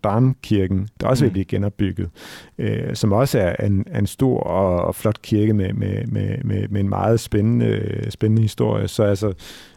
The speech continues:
Speaker 1: man kan nok godt se den her, øh, det her program, der hedder Ka-,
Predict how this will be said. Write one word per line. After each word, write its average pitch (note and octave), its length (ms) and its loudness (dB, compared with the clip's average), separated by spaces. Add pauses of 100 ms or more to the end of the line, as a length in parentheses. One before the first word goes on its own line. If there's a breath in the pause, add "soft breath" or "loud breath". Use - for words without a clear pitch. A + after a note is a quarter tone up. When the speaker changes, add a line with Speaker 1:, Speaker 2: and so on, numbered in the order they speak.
Speaker 1:
man A#2 100 -2
kan A#2 100 2
nok C3 140 2
godt - 160 -2
se F3+ 220 -2
den A#2 200 0
her, F#2+ 560 -2
øh, F#2+ 100 -4
det F#2+ 80 -4 (500)
her A#2 80 2
program, A2 220 0
der G#2 80 0
hedder G2+ 120 0 (140)
Ka-, - 160 -6